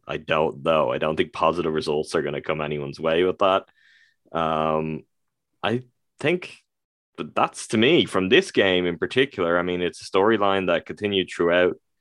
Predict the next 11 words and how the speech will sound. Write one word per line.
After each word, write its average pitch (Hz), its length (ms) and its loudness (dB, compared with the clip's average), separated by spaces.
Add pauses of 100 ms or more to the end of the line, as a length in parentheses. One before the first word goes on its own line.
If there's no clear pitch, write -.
(540)
the - 60 -10
series, 107 460 4
but 85 180 -2
that's - 340 -2
the, 85 400 0
the 87 120 -2
thing 95 180 -2
I'll 85 160 2
remember 85 440 -2
this 92 240 2
for, 65 400 -8